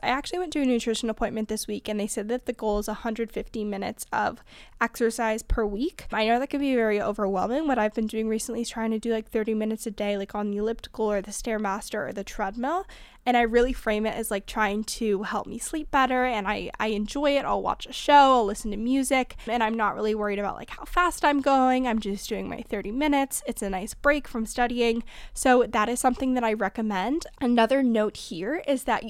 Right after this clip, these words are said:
if you notice that exercise has a really positive effect on your mood, and you are a morning person, I'm not, so a lot of the times I do it later in the day, but the greatest impact on your mood will be when you exercise in the morning, because the data shows that people experience the positive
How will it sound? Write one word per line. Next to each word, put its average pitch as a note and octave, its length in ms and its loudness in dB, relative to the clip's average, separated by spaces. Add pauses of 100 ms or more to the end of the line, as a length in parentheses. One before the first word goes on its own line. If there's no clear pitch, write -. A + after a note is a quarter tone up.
(100)
if A#3 240 -2
you A#3+ 300 -2
notice A3 360 2
that C#4 160 -8
exercise A#3 520 -4
has A#3 160 -4
a G#3+ 80 -2
really G#3 240 -2
positive G#3+ 560 -2 (280)
effect A3 380 -2
on A3 100 4
your G#3 140 2
mood, G3 380 0
and A#3+ 180 0
you G#3+ 80 0
are G3 140 -2
a G3 40 -4
morning G#3 300 -4
person, A#3 320 -6
I'm G3 300 -6
not, E3 260 -6
so A#3 160 -6
a - 20 -4
lot G#3 200 -4
of G3 80 -8
the A3 60 -10
times G#3 340 -4
I G3+ 60 -4
do G3 160 -6
it - 80 -6
later F#3+ 240 -4
in F#3+ 100 -8
the G#3 80 -6
day, D4+ 400 4 (420)
but C4+ 200 -2
the C#4+ 100 0
greatest A#3 600 0
impact G#3 440 0
on G#3+ 140 0
your G3 100 0
mood F#3+ 380 -2
will F#3+ 80 -4
be G#3 180 -8
when G3 160 -4
you G3+ 100 -8
exercise G3 640 -6
in F#3+ 140 -8
the F3+ 80 -4
morning, G#2+ 580 -10
because G#3+ 380 -4 (100)
the A#3 380 -2
data A3 340 0
shows G3 460 -2
that - 160 -8
people - 300 -8
experience G3+ 640 -8
the - 100 -10
positive G3+ 480 -4